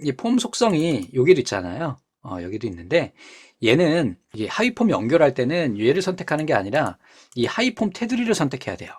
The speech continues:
그리고 데이터에 가보면 원본 개체와 기본 필드 각각 연결돼 있는 애들을 우리가 설정할 수가 있고요. 나중에 실기에 가면은 얘네 연결하는 게 미션이에요. 보통은 여기에 있는 상위에 있는 얘의 레코드 원본을 보고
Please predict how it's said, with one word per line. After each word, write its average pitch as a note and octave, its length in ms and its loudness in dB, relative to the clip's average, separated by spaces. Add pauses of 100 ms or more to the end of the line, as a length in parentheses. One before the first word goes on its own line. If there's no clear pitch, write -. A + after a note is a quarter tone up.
그리고 A#2+ 500 4 (220)
데이터에 D3+ 420 4
가보면 A#2+ 540 4 (420)
원본 F#3+ 480 8
개체와 D#3+ 960 4
기본 D#3+ 380 4
필드 F3+ 500 0
각각 A#2+ 360 0
연결돼 D#3 520 2
있는 D#3 280 0
애들을 A2 580 2 (260)
우리가 A2 180 -2
설정할 F3 380 4
수가 B2+ 200 6
있고요. F3 400 4 (340)
나중에 C3+ 320 4
실기에 A#3 380 2
가면은 E3 500 6
얘네 B2 180 6
연결하는 D#3 460 4
게 D3 80 0
미션이에요. F2 600 -4 (220)
보통은 D#3 640 6 (440)
여기에 D#3 220 10
있는 F3 460 4
상위에 G#3 520 2
있는 D#3+ 640 0
얘의 D3 520 2
레코드 B2+ 320 -2
원본을 C3+ 520 4
보고 - 260 -2